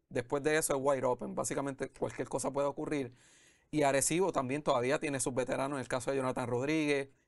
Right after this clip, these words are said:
Víctor Liz, Gastón regresa a los filas de los capitanes de Arecibo y Denis Clemente, que es un jugador tampoco que no se le da mucho crédito y todavía tiene mucho que dar. Eh, y en esta pretemporada se ha lucido súper bien. Brandon Boydie, que también tuvo una gran participación con la Selección Nacional de Puerto Rico.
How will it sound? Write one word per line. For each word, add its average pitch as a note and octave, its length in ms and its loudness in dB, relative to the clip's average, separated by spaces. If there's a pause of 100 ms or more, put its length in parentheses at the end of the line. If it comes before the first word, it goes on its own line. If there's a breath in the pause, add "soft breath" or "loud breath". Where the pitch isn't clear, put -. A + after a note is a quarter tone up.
(160)
Víctor A#2+ 380 -2
Liz, D3 340 0 (720)
Gastón D#3 500 0
regresa C3 400 2
a - 20 2
los - 140 2
filas C3+ 320 -2 (360 loud breath)
de C#3 120 -2
los A#2+ 100 0
capitanes C#3 320 0
de D3+ 60 2
Arecibo F3 320 0
y D#3 100 0
Denis C3+ 220 0
Clemente, E3+ 360 0
que D3 40 2
es C#3 40 2
un C3+ 60 0
jugador D3+ 280 2
tampoco D#3+ 340 0
que E3+ 140 -2
no C3 140 0
se D#3 120 2
le D3+ 80 4
da D3+ 120 4
mucho D#3+ 300 0
crédito D#3+ 440 2 (180 soft breath)
y C3+ 120 -4
todavía C3+ 340 2
tiene D3 220 -2
mucho C#3+ 360 -2
que C#3+ 80 0
dar. C#3 280 2 (380 soft breath)
Eh, A#2+ 220 0
y B2+ 120 0
en A#2+ 60 0
esta C#3+ 200 2
pretemporada C3+ 640 2
se - 120 -2
ha B2 60 0
lucido B2+ 300 -2
súper C3+ 260 -2
bien. D3 300 -2 (260 loud breath)
Brandon C3 500 -2
Boydie, D3+ 520 0
que C#3+ 100 -8
también B2+ 320 -4
tuvo C#3 220 -4
una C#3 160 0
gran C3+ 180 0
participación C3 680 -4
con C3+ 140 -2
la B2+ 60 -2
Selección C3+ 360 -4
Nacional C3+ 300 -4
de C#3 80 0
Puerto D3 300 -2
Rico. D3+ 360 -2